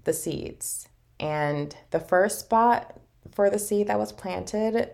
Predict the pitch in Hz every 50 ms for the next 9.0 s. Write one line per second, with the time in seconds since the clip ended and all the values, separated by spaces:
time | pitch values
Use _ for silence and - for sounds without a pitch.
0 | - - 165 160 165 170 175 175 - - 185 185 190 190 196 196 202 208 - -
1 | - 170 170 165 165 170 165 165 165 - - - - - 165 151 147 147 147 151
2 | 151 156 165 165 - _ _ _ _ _ _ - 147 151 151 156 151 147 143 135
3 | - - - 147 139 139 139 135 151 - - - - _ _ _ _ _ - -
4 | - 170 156 147 147 135 135 - - - - - - _ - 143 135 - - -
5 | - 135 - - - - - - - _ _ _ _ _ _ _ _ _ _ _
6 | _ _ _ - 170 165 175 196 226 233 - - - - 202 185 170 160 156 151
7 | - - - - - 160 143 156 151 - - 156 - - - - - - _ _
8 | _ - 185 185 185 185 185 180 180 180 180 180 185 185 185 180 180 180 -